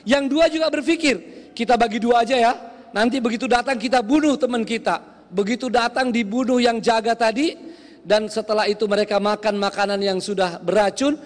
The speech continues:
semuanya mati. Iya, hanya karena tamak tadi itu, tidak ada qanaah, ya, tidak ada rasa puas terhadap apa yang dibagikan oleh Allah Subhanahu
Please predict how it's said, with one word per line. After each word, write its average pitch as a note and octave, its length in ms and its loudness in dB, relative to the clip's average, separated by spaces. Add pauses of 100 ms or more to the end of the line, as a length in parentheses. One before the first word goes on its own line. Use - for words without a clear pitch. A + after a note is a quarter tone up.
(100)
semuanya G3+ 640 -2
mati. D#3+ 480 -6
Iya, E3 320 2 (320)
hanya E4 480 2
karena D4+ 480 2 (400)
tamak D4+ 480 2
tadi C#4+ 240 0
itu, G#3 320 -2
tidak D4 480 0
ada C4+ 160 4
qanaah, A#3 560 0 (340)
ya, G#3 220 4 (480)
tidak C#4+ 280 0 (120)
ada C4+ 180 0
rasa B3 220 0
puas D#4 420 2 (220)
terhadap A3+ 400 2
apa A#3+ 240 0
yang A3 160 0
dibagikan G3 640 0
oleh E3+ 260 -2
Allah E3+ 640 0
Subhanahu D#3 800 -4